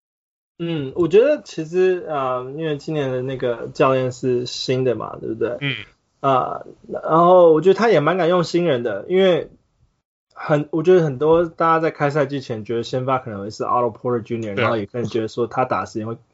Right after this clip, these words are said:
Speaker 1: 更多，
Speaker 2: 嗯。
Speaker 1: 但是他今天居然先发位置上面就直接用 Patrick Williams，那我觉得 Patrick Williams 也很稳定输出的，的这些数据，我觉得他就是一个，呃，可以在，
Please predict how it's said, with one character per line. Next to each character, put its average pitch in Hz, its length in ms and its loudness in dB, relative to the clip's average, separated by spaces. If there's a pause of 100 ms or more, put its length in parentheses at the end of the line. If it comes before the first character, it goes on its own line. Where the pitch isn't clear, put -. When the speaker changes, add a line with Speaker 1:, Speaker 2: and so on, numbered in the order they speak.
(260)
Speaker 1:
更 120 260 0
多， 107 280 -6
Speaker 2:
嗯。 - 40 -20
Speaker 1:
但 147 160 2
是 123 300 2 (760)
他 147 200 -2
今 147 120 -2
天 139 120 -2
居 139 100 -2
然 123 240 -2 (400)
先 147 180 0
发 147 120 6
位 139 100 4
置 120 60 -6
上 131 180 -6
面 123 100 -6
就 123 80 -6
直 120 140 -12
接 127 160 0
用 123 160 0
Patrick 117 320 -6
Williams， 110 400 -4
那 - 220 2
我 117 100 -4
觉 131 120 -2
得 123 100 0
Patrick 139 240 0
Williams 143 340 2
也 104 180 -2 (460)
很 156 160 4
稳 156 140 6
定 160 100 4
输 147 160 0
出 147 100 4
的， 120 140 6 (180)
的 131 140 2
这 131 80 -6
些 135 160 -2
数 131 220 -2
据， 131 160 -2
我 113 80 0
觉 120 140 0 (100)
得 - 80 -4 (380)
他 170 220 2
就 165 160 0
是 151 360 -2
一 143 160 -8
个， 127 320 2
呃， 123 360 -10 (120)
可 160 140 0
以 139 100 4
在， 131 360 0